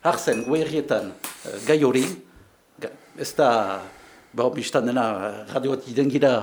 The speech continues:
horren erteat eta doblatu behar, eh, direra antolatzen ditugun, eh,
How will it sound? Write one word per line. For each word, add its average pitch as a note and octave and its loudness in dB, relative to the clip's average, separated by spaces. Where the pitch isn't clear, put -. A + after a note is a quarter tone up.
horren B2+ 2
erteat C#3 4
eta B2+ 2
doblatu B2+ 4
behar, A#2 6
eh, B2+ 2
direra C3 2
antolatzen A#2 0
ditugun, A#2+ 0
eh, G#2 0